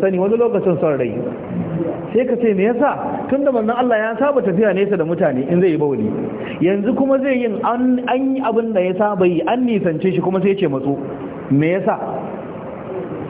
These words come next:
Saboda gaban Annabi sallallahu alaihi wasallama akwai katanga, akwai gini. Bayan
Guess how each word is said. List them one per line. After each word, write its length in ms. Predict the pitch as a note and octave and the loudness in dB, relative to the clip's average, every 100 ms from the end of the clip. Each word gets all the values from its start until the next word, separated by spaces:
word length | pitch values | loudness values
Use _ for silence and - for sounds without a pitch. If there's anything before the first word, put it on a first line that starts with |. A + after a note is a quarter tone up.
| - | -2
Saboda 340 | A3+ G#3+ F#3+ | 2 2 2
gaban 320 | E3+ E3 A3 A3+ | 2 2 0 0
Annabi 320 | G3+ G3 F#3 | 0 2 2
sallallahu 480 | G3 G3 E3+ F3+ E3 | 2 0 0 0 0
alaihi 240 | D#3 F3+ | 0 0
wasallama 480 | D#3+ C#3+ F3 F#3 F3 D#3 | 2 2 0 0 0 -2
akwai 380 | C3+ D#3+ D#3+ D#3 - - - - | -2 0 0 0 -2 -6 -6 -4
katanga, 520 | D#3+ E3 D3+ C#3+ D3 - | -2 0 0 0 0 -2
akwai 240 | C3 D#3+ C3 | 0 2 2
gini. 240 | D3+ A#2+ F#2+ - - - - - - - | 2 2 -2 -6 -8 -10 -12 -12 -8 0
Bayan 460 | C3+ F3+ G#3 A#3 | 2 2 0 -2